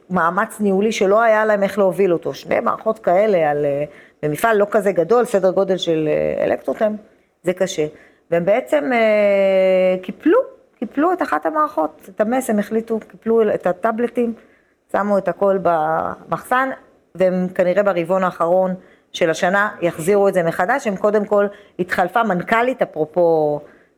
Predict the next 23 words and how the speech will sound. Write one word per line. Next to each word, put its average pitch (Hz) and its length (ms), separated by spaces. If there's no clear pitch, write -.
תעשיינים, 170 640
מנכ"לית 220 640
במפעל 196 600
כזה 175 440
של 190 120
מתכת, 190 460
זה 160 60
היה 151 240
מרשים 160 440
מאוד 175 260
לראות, 156 460
גם 135 120
אישה 190 280
מאוד 233 180
מרשימה, 262 400
אמרה, 190 140
"אני 196 80
חייבת 185 360
קודם 185 280
כל 170 60
לסדר 170 320
את 175 80
התשתית." 240 440